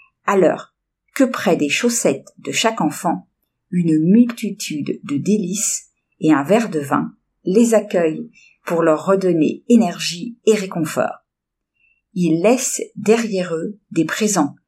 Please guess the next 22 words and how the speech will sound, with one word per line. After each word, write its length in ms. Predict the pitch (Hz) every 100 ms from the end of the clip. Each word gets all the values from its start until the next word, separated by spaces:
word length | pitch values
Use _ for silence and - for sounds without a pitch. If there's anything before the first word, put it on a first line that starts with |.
| _ _ _ _ -
et 120 | 262
le 120 | 196
fameux 560 | - 226 208 156 104 - -
bonhomme 480 | - 190 220 240
en 100 | 165
culotte 560 | 151 160 143 - - - _ _ _ _ _
ou 140 | 160
Boxenmannchen. 960 | 175 208 - 196 165 147 135 - - - _ _ _ _ _ _ _ _
Jusqu'à 500 | 160 285 330 - 156
Noël, 480 | 143 127 156 180 202 _ _ _ _
les 320 | 160 165 160
enfants 540 | 226 233 - 208 233 -
se 240 | - -
délectent 800 | 160 139 190 185 202 - - - _ _
de 120 | - 160
ces 260 | 160 147
figurines 680 | 139 - 185 185 175 151 135
briochées, 760 | 156 180 196 180 - - - _ _ _ _ -
généreusement 1080 | - - 262 226 190 180 160 156 143 120
tartinées 720 | - 214 - - 135 - - _ _ _ _ -
de 100 | 233
beurre 460 | 156 127 - -